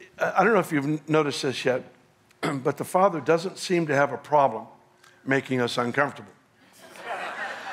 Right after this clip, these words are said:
My comfort is not high on his priority list. <clears throat> He,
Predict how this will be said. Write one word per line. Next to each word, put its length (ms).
My 180
comfort 480
is 140
not 180
high 440
on 240
his 220
priority 640
list. 420
<clears throat> 80
He, 220